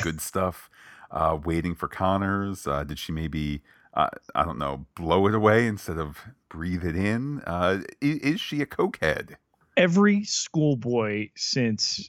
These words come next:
Speaker 2: the late seventies has done the trick where they have put salt on, uh, a table and then,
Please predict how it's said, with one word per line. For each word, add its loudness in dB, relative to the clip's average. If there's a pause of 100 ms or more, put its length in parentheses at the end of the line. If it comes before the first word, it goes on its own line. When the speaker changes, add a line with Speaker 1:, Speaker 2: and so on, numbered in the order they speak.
(160)
Speaker 2:
the 0
late 4
seventies 4
has 2
done 6
the 4
trick 2
where 2
they 2
have 0
put 4
salt 4 (420)
on, 6 (440)
uh, 4
a 2
table 4 (280)
and 6
then, 4